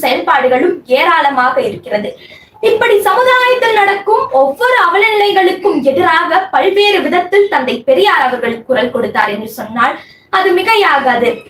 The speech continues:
நூற்றுக்கணக்கான பெண்களும் பெண்ணிய சிந்தனையாளர்களும் பெரியாரினுடைய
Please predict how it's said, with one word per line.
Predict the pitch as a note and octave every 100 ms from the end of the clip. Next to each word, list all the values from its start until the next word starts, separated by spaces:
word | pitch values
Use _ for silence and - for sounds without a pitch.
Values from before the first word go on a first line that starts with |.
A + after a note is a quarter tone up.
| _ - C#4
நூற்றுக்கணக்கான | A4 A#4+ B4+ A#4+ - G4 F#4 - F4+ E4 D4+ D4+
பெண்களும் | E4 G4+ F#4+ D4+ G4 -
பெண்ணிய | E4 A4 B4 A#4 G4
சிந்தனையாளர்களும் | F4+ G#4 G#4 G4 E4+ D4+ D4 D4 C#4 G4 - D4+
பெரியாரினுடைய | D4 G4+ G4+ F#4+ F4 E4 E4+